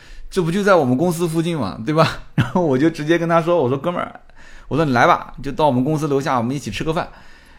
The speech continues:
然后呢，这哥们儿就跟我见了，还见面一看，这哥们儿开个 Mini，而且他上车跟我说的第一句话就是，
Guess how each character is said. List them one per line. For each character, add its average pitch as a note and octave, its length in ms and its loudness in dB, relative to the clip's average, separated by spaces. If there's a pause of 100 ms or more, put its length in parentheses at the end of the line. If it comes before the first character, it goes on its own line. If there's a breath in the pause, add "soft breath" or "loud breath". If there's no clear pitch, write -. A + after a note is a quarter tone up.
(200 loud breath)
然 G#2+ 120 2
后 B2 80 4
呢， A#2+ 180 2
这 A2 100 0
哥 A2+ 120 0
们 G#2+ 100 0
儿 G2+ 40 0
就 G#2 100 -2
跟 A2+ 120 -2
我 G2 120 0
见 G#2+ 220 -4
了， D2+ 240 -8
还 A3 120 -4
见 A#3+ 160 -4
面 A3+ 160 -2
一 A3 60 -4
看， A3 300 -6
这 F#3+ 100 -4
哥 G3 80 -4
们 F#3 120 -4
儿 D#3 40 -10
开 A3 220 -4
个 G#3 80 0
Mini， G#3+ 360 -2 (720 loud breath)
而 A3+ 140 4
且 A3 100 2
他 A3 120 2
上 A3 180 2
车 G#3+ 160 4
跟 A3 160 -2
我 E3 100 2
说 F#3+ 160 4
的 D#3+ 60 -2
第 G3 120 -8
一 B3+ 120 0
句 B3 100 0
话 D3+ 200 2
就 A#2 100 0
是， G#2 240 -8